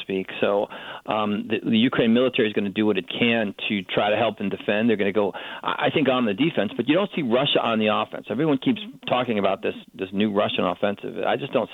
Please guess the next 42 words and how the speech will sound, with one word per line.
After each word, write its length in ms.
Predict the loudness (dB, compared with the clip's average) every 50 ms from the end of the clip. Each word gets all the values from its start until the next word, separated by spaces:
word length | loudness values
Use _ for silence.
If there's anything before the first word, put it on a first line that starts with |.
| 0
see 80 | 2 2
it 120 | 2 2 2
yet. 320 | 2 2 2 2 0 -4 -10 -20 -20 -20 -20 -20 -20 -10 _ 0
Nor 100 | 2 2
do 60 | 2
I 160 | 2 0 0
see 80 | 0 0
them 180 | 0 0 0
doing 260 | 0 2 2 4 4
it 180 | 4 2 2 0 -4 -10 -16 -14 -14 -14 -14 -14 -14 -4 -2
just 160 | -2 -2 -2 -4 -10 -14 -12 -12 -8 -4 0
anytime 400 | 2 2 2 2 2 0 0 -2 -4 -4 -2
soon. 320 | 0 2 2 2 2 2 2
As 180 | 0 0 0 -2 -4 -10 -16 -6
you 100 | -2 0
know, 260 | 0 0 0 -2 -4
th-, 240 | -2 -2 0 0 2
they're, 180 | 2 2 0 0 -2 0
they're, 240 | 0 0 0 0 -2 -4 -8 -10 -12 -4 -2
they 100 | 0 2
might 220 | 2 0 0 -2
just 160 | -6 -8 -6
be 100 | -4 -2
warming 360 | 0 0 2 2 0 0 0 0
up. 240 | 0 -2 -2 -2
They, 120 | -4 -2 0
they, 360 | 0 2 2 0 0 0 0
they're 120 | 0 -2
just 200 | 0 -2 -6 -6 -6 -10 -6 -2
kinda 160 | -2 -2 -2 -2 -6 -6
starting 460 | -2 0 2 2 2 2 0 -2 -2 -2
what 140 | -4 -2 -2
they're 80 | -2
gonna 180 | 0 0 -2 -2
do 220 | -2 -2 -2 0
there 160 | 0 0 0 0
in 60 | -2
the 40 | -2
Donbass 500 | -2 -2 -2 0 -2 -2 -2 -4 -4 -6
region. 300 | -6 -6 -2 0 0 0
Look 140 | 2 2
what 100 | 0 -2